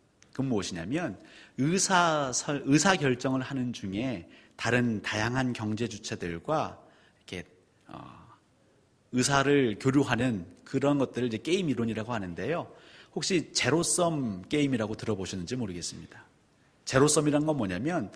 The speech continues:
두 경쟁하는 주체, 이제 두 사람이 있다고 가정했을 때에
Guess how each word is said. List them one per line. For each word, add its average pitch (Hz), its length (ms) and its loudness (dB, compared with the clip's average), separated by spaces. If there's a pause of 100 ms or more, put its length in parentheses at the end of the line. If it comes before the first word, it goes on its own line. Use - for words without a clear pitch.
(340)
두 185 320 6
경쟁하는 147 720 4
주체, 113 580 -2 (220)
이제 147 120 -4
두 175 180 2
사람이 151 340 6
있다고 120 280 0
가정했을 104 520 -6
때에 110 540 -4